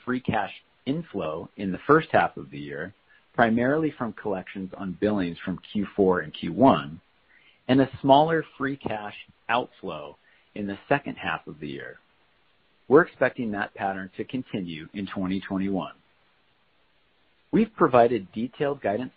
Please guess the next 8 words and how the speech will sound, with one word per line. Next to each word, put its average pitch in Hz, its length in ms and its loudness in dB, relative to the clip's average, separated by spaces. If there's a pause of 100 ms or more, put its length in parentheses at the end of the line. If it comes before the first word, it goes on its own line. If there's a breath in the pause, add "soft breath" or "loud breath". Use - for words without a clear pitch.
tables 92 420 -6
in 87 100 -8
our 98 240 -4
earnings 107 380 -4
press 95 300 -2
release, 76 320 -14 (320)
including 156 480 8
reconciliations 110 1040 2